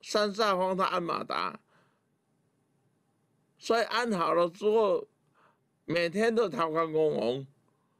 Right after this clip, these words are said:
走路拢会去撞墙。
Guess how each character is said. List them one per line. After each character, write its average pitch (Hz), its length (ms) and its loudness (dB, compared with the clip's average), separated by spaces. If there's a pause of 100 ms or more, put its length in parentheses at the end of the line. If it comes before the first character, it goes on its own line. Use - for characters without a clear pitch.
(1120)
走 160 320 2
路 226 340 2 (800)
拢 185 160 0
会 156 160 0
去 170 180 -6
撞 160 320 -2
墙。 104 420 -6